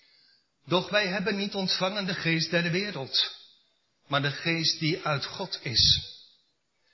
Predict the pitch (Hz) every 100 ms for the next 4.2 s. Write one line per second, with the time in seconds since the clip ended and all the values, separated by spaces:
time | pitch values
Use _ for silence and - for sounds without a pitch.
0 | _ _ _ _ _ 160 135 175 208 175
1 | 160 160 156 151 147 190 220 196 165 156
2 | 131 160 220 196 185 180 170 147 156 160
3 | 135 208 202 - - - 151 165 175 -
4 | 185 -